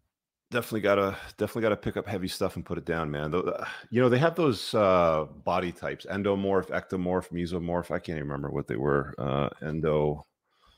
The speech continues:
let's see what the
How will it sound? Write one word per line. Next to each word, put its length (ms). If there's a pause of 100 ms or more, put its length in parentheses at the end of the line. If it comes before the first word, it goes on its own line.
(1600)
let's 160 (100)
see 80
what 120 (120)
the 380